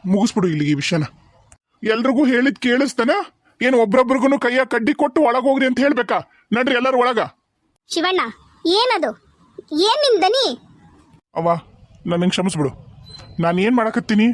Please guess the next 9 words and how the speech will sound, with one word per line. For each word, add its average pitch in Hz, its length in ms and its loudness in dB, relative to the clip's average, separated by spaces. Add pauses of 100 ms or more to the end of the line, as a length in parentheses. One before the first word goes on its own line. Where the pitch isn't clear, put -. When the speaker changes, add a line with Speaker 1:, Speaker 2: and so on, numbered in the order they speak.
(260)
Speaker 1:
ಅದು 170 120 0
ಮನಿ 180 200 2
ಒಳ್ಳೇದಕ್ಕನ. 185 480 0 (520)
ನಾನು 214 400 2 (500)
ಶಿವಣ್ಣನ 196 420 0
ಹತ್ರ 196 180 -4
ಮಾತಾಡ್ಬೇಕು. 170 640 -2 (680)
ದಯವಿಟ್ಟು 196 540 0 (100)
ಎಲ್ರೂ 185 360 0